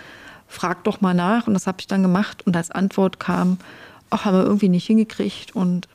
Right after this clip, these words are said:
komischerweise, völlig überraschend, gab's am Ende der Legislatur viele Gesetze <laughs> und da waren wir irgendwie so busy, da wollte man nicht nebenbei noch so ein digitales, äh,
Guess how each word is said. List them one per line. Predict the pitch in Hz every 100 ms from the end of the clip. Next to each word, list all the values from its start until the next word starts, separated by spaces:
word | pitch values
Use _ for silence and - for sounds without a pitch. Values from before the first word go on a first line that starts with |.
| _
komischerweise, | - 226 214 214 170 175 190 202
völlig | 180 208 202
überraschend, | 196 175 185 - 190 190
gab's | 190 -
am | -
Ende | 180 190
der | 180
Legislatur | 175 185 - 175 - 202 190 190 185 - _ -
viele | 208 185
Gesetze | 180 185 - - 196 - 220 -
<laughs> | - 247 208 -
und | 196 180
da |
waren | 175 180
wir | 180
irgendwie | 175
so | 180 214
busy, | 226 196 220 214
da | 190
wollte | 196 202
man | 190
nicht | 190 196
nebenbei | 190 170 165
noch | 190 180
so | -
ein | 180 180 175 - - - - - _
digitales, | 196 202 180 180 185 180 - -
äh, | 180 175